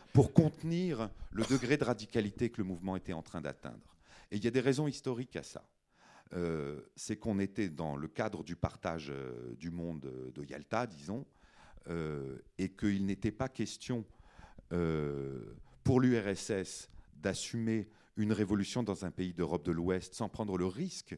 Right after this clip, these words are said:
euh, d'être à l'origine d'un, d'une élévation du conflit avec les Américains. Donc, le P C français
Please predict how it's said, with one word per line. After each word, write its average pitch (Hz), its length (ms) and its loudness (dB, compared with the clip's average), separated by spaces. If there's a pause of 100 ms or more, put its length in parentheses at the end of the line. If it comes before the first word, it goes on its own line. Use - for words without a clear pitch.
(540)
euh, 87 180 0
d'être 80 300 0
à 78 60 2
l'origine 87 560 0
d'un, 71 220 -4
d'une 90 160 -4
élévation 82 500 -4
du 85 100 -8
conflit 87 360 -8
avec 67 240 -8
les 69 140 -10
Américains. 71 640 -8 (420)
Donc, 123 580 2 (260)
le 101 180 -2
P 104 160 -2
C 90 360 -4
français 143 560 -8